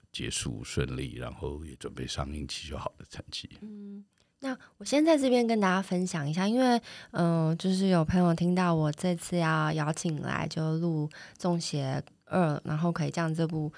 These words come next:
Speaker 2: 电影的分享的时候，他们就有其中有朋友跟我说：“诶，那钟馗，”因为很多人对钟馗并不了解，
Speaker 1: 嗯哼。
Speaker 2: 那许多人也以为说钟馗他只是民间传说，但是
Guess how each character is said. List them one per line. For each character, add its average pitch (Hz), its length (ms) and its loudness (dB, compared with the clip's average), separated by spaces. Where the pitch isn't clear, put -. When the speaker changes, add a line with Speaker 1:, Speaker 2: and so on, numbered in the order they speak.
Speaker 2:
电 170 160 -4
影 143 100 -4
的 - 80 -4
分 165 220 0
享 156 160 -2
的 - 80 -6
时 - 160 -6
候， 139 160 -4
他 165 120 -2
们 180 200 0
就 185 220 0
有 156 180 2
其 156 160 -4
中 185 140 2
有 160 60 0
朋 160 140 0
友 151 100 0
跟 156 140 -2
我 156 140 -2
说 156 340 -2
：“诶， 302 160 -2
那 226 320 2
钟 208 300 0
馗，” 196 160 0
因 226 60 2
为 254 100 4
很 190 180 0
多 170 180 0
人 151 140 0
对 160 160 -2
钟 160 220 -4
馗 165 160 -4
并 160 200 -4
不 165 120 -8
了 - 300 -10
解， - 200 -6
Speaker 1:
嗯 87 60 2
哼。 85 280 -6
Speaker 2:
那 196 200 2
许 180 180 -4
多 202 200 2
人 180 160 2
也 170 180 0
以 175 100 0
为 156 180 0
说 165 360 0
钟 196 320 0
馗 160 180 -2
他 156 220 -2
只 156 120 -8
是 185 160 -4
民 160 220 -2
间 156 240 -4
传 - 240 -6
说， 151 280 -2
但 196 200 0
是 202 180 0